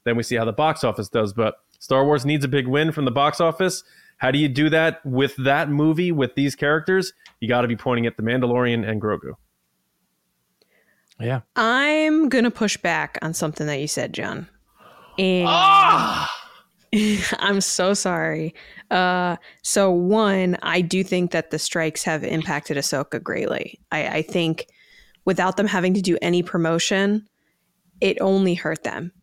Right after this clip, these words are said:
Speaker 3: Like, they didn't get to have to do, you know, the BuzzFeed puppy interviews. They didn't get to do all that press stuff. They didn't have to get to have a big event about it where they talk with all the celebrities of what it's like to be in Star Wars. All, like, that stuff is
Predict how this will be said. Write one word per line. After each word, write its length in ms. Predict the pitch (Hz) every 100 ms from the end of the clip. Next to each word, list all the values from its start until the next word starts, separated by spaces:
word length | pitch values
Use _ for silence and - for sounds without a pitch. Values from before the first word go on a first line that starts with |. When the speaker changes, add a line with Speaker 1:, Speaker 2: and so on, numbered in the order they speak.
| -
Speaker 3:
Like, 160 | 180
they 100 | 185
didn't 180 | 185 190
get 140 | 180
to 100 | 202
have 280 | 208 170 170
to 80 | 180
do, 120 | 170
you 400 | 185 180 175 -
know, 140 | 175 170
the 100 | 175
BuzzFeed 800 | 180 180 185 - 202 185 180 170
puppy 440 | 208 185 180 175
interviews. 720 | 175 180 170 170 170 170 170
They 100 | 180
didn't 160 | 175 185
get 120 | 180
to 60 | 180
do 180 | 185 185
all 160 | 180
that 260 | 180 170 -
press 240 | - 180 -
stuff. 420 | - 185 175 170
They 80 | 160
didn't 180 | 170
have 160 | 185 175
to 200 | 170 170 - - - -
get 120 | 202
to 40 |
have 140 | 202 175
a 60 |
big 200 | 170 180
event 360 | 170 160 175 170
about 320 | 151 160 170
it 240 | 170 170 175
where 220 | 170 160
they 260 | 160 156 156 - - -
talk 300 | - 196 190
with 100 | 196
all 100 | 180
the 60 |
celebrities 480 | 170 190 180 180 180
of 80 | 170
what 100 | 170
it's 120 | 170
like 160 | 170 165
to 60 |
be 560 | 180 175 180 175 170 170
in 100 | 170
Star 380 | - 175 170 170
Wars. 380 | 170 170 170 160
All, 200 | 160 - - - -
like, 180 | 180 185
that 200 | 190 196
stuff 320 | - 165 -
is 300 | 143 -